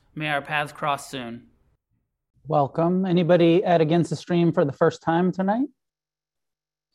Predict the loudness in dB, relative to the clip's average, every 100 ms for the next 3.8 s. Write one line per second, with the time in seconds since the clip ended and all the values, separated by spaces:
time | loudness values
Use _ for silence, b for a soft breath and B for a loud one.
0 | _ -10 -10 -10 -8 -4 -4 -6 -8 -8
1 | -8 -8 _ _ _ b b b b _
2 | -12 -8 -6 -4 -4 -2 0 2 0 -4
3 | -4 -6 -4 -6 -6 -12 -20